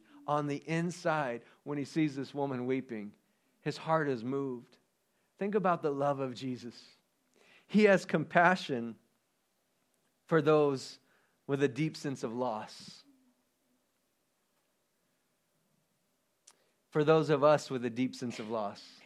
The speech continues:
He has compassion for those with a deep sense of regret,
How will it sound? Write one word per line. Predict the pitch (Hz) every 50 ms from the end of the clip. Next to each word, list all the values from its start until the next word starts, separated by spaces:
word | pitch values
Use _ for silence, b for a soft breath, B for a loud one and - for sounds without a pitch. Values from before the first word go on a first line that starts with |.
| _ _ _ _ _ _ _ _ _ _ _ _ _ b b b b b b
He | - 160
has | 160 156 147 127
compassion | - 151 139 123 - 156 147 151 156 151 - - 127 120 117
for | - - 135
those | 123 131 135 135 135 135 131 123 - - - - _ _ _ _ _ _ _ _ _ _ _ _ _ _ _ _ _ _ -
with | 131 135 131
a | 135
deep | 120 131 143 139 -
sense | - 147 135 123 -
of | 127 113
regret, | 117 127 120 107 110 120 127 120 117 -